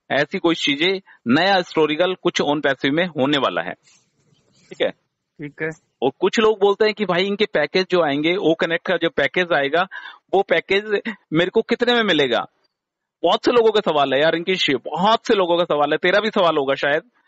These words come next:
Speaker 1: ठीक है,
Speaker 2: हाँ, हाँ।
Speaker 1: जो लोग तेरे से भी पूछते होंगे कि भाई ओ कनेक्ट का पैकेज कितने में आएगा, अभी जूम तो फ्री है, ओ कनेक्ट को पैसे में कौन खरीदेगा?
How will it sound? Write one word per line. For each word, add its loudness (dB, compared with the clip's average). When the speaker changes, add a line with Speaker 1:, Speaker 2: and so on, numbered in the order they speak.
Speaker 1:
ठीक -2
है, 2
Speaker 2:
हाँ, -4
हाँ। -6
Speaker 1:
जो 0
लोग 0
तेरे 2
से 2
भी -4
पूछते 0
होंगे 0
कि -4
भाई 0
ओ 4
कनेक्ट -2
का 0
पैकेज -2
कितने 0
में 0
आएगा, 2
अभी 0
जूम 2
तो 2
फ्री 0
है, 2
ओ 2
कनेक्ट -2
को 0
पैसे 0
में -4
कौन 2
खरीदेगा? 2